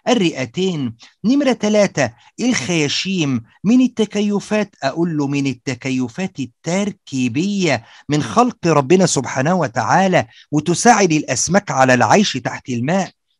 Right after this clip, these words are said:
نمرة أربعة، تمتص مين المية والسوائل من الطعام الغير مهضوم؟ فاكر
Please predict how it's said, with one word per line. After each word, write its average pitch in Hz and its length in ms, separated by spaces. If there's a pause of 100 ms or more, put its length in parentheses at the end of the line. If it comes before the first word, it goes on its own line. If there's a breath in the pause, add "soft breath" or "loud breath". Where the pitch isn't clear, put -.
(120)
نمرة 247 340
أربعة، 170 520 (200)
تمتص 196 640
مين 196 640 (160 soft breath)
المية 208 480
والسوائل 185 1000 (240)
من 202 180
الطعام 214 540
الغير 220 680
مهضوم؟ 175 920 (180)
فاكر 233 560